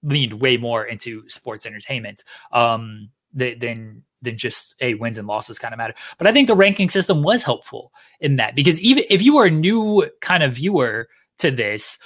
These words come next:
one, they should have been giving these guys more wins on Dynamite at that time. But, like, if you're tuning in for the first time and you're seeing this guy who's twenty and three, you're like, "Oh, yeah, this guy deserves a title shot. Like, cool, good on him." And he loses the title match, but,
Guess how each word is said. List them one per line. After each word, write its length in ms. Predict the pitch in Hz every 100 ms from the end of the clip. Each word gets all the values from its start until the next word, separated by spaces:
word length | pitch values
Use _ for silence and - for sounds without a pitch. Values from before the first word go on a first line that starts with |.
| -
one, 240 | - 202 180
they 100 | 165
should 180 | - 175
have 120 | 143
been 180 | 139 123
giving 240 | 127 123
these 160 | 117 107
guys 320 | 110 107 117
more 240 | 120 123
wins 300 | 110 110 107
on 180 | 107 104
Dynamite 500 | 104 98 101 104 113 _ _ -
at 140 | 113
that 180 | 117 117
time. 240 | 120 120 113
But, 160 | 135
like, 140 | 147 151
if 80 |
you're 160 | 151 262
tuning 280 | - 208 165
in 100 | 160
for 100 | 135
the 80 | 123
first 220 | 139 135
time 240 | 156 143
and 100 | 123
you're 100 | 147
seeing 320 | 151 190 175
this 160 | 135 117
guy 280 | 120 113 117
who's 200 | 120 120
twenty 420 | - - 175 165
and 120 | 131
three, 200 | - 175
you're 160 | 135 117
like, 160 | 113 120
"Oh, 340 | 269 165 113 _ _ _ -
yeah, 160 | 392
this 120 | 202 -
guy 140 | 135
deserves 280 | 120 131 117
a 40 |
title 240 | 113 120 127
shot. 380 | 156 185 240
Like, 260 | 170 156 _ _ -
cool, 300 | 302 277 131
good 180 | 151 233
on 160 | 262
him." 240 | 156 107 107 _ _ _
And 60 | 180
he 60 | 131
loses 360 | 120 117 107
the 80 | 113
title 240 | 123 143 104
match, 360 | 107 131 -
but, 180 | - 107